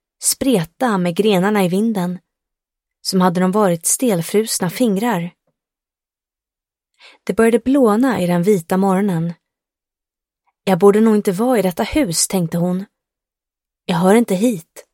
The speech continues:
Jag hade flyttat till det lilla korsvirkeshuset från min lägenhet i den närbelägna storstan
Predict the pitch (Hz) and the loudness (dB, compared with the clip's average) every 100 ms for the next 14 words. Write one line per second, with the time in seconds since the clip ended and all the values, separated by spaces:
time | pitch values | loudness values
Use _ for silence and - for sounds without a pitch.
0 | _ _ _ _ _ _ _ _ _ _ | _ _ _ _ _ _ _ _ _ _
1 | _ _ _ _ _ _ _ - 247 262 | _ _ _ _ _ _ _ 0 4 6
2 | 262 - 254 - - 202 - 190 175 175 | 4 0 -4 -4 -4 -4 -2 -2 0 -2
3 | 196 240 180 175 180 175 - 269 - 214 | 0 0 0 -2 -4 -6 0 2 2 -2
4 | 208 233 320 302 - 170 - - 214 202 | -2 -4 -2 -4 -4 -4 -6 -2 2 2
5 | 202 226 180 170 175 185 160 170 170 170 | 2 0 0 0 -2 -4 -6 -6 -4 -4
6 | 165 _ _ - 190 185 170 185 220 185 | -8 _ _ 0 2 4 2 2 2 0
7 | 175 - 254 220 - 285 185 160 | -2 0 0 0 0 -2 -2 -4